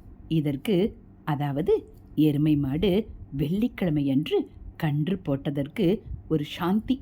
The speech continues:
பரிகாரம் செய்துவிடு. நீங்கள் சௌக்கியமாக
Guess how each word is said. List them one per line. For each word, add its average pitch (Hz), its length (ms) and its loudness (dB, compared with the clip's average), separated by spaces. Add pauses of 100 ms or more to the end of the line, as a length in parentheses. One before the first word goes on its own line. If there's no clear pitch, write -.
பரிகாரம் 160 600 0 (240)
செய்துவிடு. 214 640 0 (840)
நீங்கள் 156 680 2 (360)
சௌக்கியமாக 170 1000 0